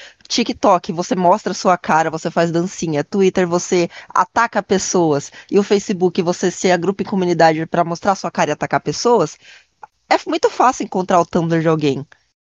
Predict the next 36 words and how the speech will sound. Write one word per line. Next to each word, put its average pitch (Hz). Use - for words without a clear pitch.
Então, 254
não, 254
não 247
é 247
mais 240
o 226
lugar 196
que 196
as 190
pessoas 185
vão 180
e, 175
tipo, 185
"Não, 175
eu 165
vou 165
me 165
esconder 165
aqui 165
porque 170
eu 170
tô 180
ok 170
com 170
isso." 147
Eu 190
cresci, 233
eu 190
sou 190
uma 185
pessoa 180
com 180
uma 175
mentalidade 165
mais 165
crítica 233